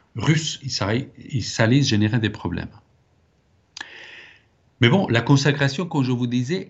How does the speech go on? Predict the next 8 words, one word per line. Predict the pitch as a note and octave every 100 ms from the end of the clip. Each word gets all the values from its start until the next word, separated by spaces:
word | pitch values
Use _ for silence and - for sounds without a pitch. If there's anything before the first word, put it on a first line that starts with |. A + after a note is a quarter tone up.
| -
a | A#2
été | G#2+ F3 E3+ - -
valide. | A2 G2+ C#3 A#2+ G2 G2 - _ _ _ _ _ _ _ _ _ _ _ _ - -
Et | A#2+ A2+ G#2 F#2+ - _ _ _ _ _ -
quelques | C#3 C3+ A#2+ A2+
années | G#2
plus | G#2 -
tard, | - A2 D#3 F3+ -